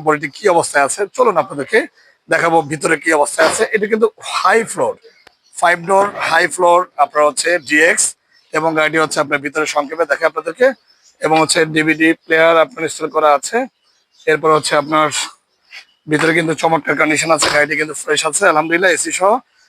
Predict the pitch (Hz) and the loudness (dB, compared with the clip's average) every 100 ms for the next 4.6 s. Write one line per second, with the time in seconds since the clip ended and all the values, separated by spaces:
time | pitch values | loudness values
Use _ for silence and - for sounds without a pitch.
0 | _ - - - 175 190 196 180 160 175 | _ -20 -16 -6 -4 -2 0 0 -2 -2
1 | - 208 208 226 233 185 185 180 185 190 | 0 0 -2 -6 -2 -2 0 2 2 -2
2 | - 190 - 185 175 175 160 151 180 208 | -6 -6 -4 -4 0 2 2 2 -4 -2
3 | 294 - _ _ _ 156 170 160 196 196 | -2 -4 _ _ _ -6 -4 -2 2 2
4 | 196 196 - 208 214 | 4 2 2 0 0